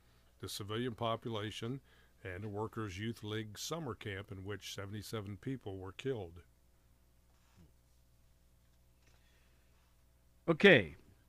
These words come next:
Speaker 2: famous birthdays. Alex Trebek. Um,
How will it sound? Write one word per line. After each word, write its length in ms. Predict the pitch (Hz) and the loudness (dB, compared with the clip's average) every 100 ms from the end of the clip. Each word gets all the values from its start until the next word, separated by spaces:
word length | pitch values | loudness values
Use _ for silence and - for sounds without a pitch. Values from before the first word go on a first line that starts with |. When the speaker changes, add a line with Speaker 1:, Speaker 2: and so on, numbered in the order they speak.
| - | 2
Speaker 2:
famous 300 | 170 156 151 | 6 8 6
birthdays. 680 | - 120 - 85 65 - 107 | 8 6 6 -4 -10 -10 4
Alex 400 | 139 196 175 - | 8 8 8 2
Trebek. 360 | - 156 110 - - - - - - - - - - - - - - - - - - - - - - - - - - - - - - - - - 85 | -4 -2 -2 -4 -12 -20 -20 -20 -20 -20 -20 -20 -20 -20 -20 -20 -20 -20 -20 -20 -20 -20 -20 -20 -20 -20 -20 -20 -20 -20 -20 -20 -20 -20 -20 -20 -10
Um, 480 | 87 87 87 87 | -8 -6 -6 -6